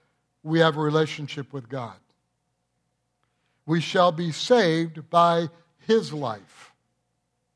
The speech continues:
And not only that, but we also rejoice in God through our Lord Jesus Christ, through whom we have now received the reconciliation. We're joint heirs with Christ.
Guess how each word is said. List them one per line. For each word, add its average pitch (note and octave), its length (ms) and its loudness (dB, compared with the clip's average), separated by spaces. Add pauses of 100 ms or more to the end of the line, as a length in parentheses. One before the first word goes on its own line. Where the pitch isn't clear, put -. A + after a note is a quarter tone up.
(640)
And F3+ 160 -2
not B3 220 6
only B3+ 340 2
that, F3 540 4 (500)
but G#3+ 180 0
we G#3 140 0
also B3 380 4
rejoice G#3+ 560 0
in G3 140 -6
God G3 400 2
through G3+ 180 -4
our F#3+ 120 4
Lord F3+ 260 -2
Jesus F3+ 360 -12
Christ, C#3+ 560 -6 (400)
through G3+ 220 -2
whom G#3+ 340 -2
we A3 200 0
have F#3+ 340 2
now G#3+ 520 -2 (260)
received F3+ 1120 -4 (640)
the G3 220 -4
reconciliation. F#3+ 1300 -2
We're C3 100 -10
joint C#3+ 300 -6
heirs F3 260 -6
with F#3+ 160 -14
Christ. A#3 680 -6